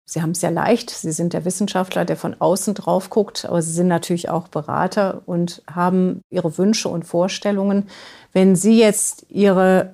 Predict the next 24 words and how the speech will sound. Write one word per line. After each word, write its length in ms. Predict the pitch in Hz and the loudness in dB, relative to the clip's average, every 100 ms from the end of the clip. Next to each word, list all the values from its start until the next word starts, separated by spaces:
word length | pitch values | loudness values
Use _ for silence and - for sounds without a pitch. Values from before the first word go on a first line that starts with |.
| - | -6
Wunschvorstellungen, 1200 | 160 185 214 220 - 185 170 - 175 160 151 151 | 0 4 6 4 2 2 2 2 2 2 2 0
vielleicht 360 | 160 170 180 | 0 0 2
nicht 140 | 190 185 | 0 0
für 100 | 165 | 0
ein 200 | 170 156 | 0 2
Wachstumschancengesetz, 1120 | 208 - - 165 156 165 160 170 151 165 156 | 0 0 -4 -4 -2 -2 -2 -2 -2 -2 -2
aber 180 | 160 156 | -4 -4
vielleicht 440 | - 160 160 - _ | -4 -4 -6 -10 _
eher 220 | - 139 | -4 -2
sowas 280 | 165 160 156 | 0 -2 -4
wie 60 | - | -4
ein 220 | 156 143 - _ _ | -2 -2 -6 _ _
Steuerchancengesetz, 1300 | - - 247 202 151 - 156 151 160 151 156 151 - | -4 2 4 4 2 -2 -4 -2 -2 -2 -4 -4 -8
das 200 | 151 - | -10 -8
habe 140 | 156 | -8
ich 100 | 160 | -8
jetzt 220 | 165 - | -10 -8
so 160 | 160 160 | -6 -6
aus 180 | 156 - | -6 -8
dem 160 | 160 | -6
Gespräch 580 | 156 156 - 175 175 - - - - - | -6 -8 -4 -2 -2 -6 -20 -20 -20 -14
herausgehört, 1120 | - 165 170 190 190 - 170 175 170 170 - - | -4 0 4 2 2 0 2 2 2 0 -6 -8
ähm, 300 | 170 156 165 | -4 -2 0
äußern, 720 | - 170 185 - 170 160 160 | 0 2 2 2 2 2 0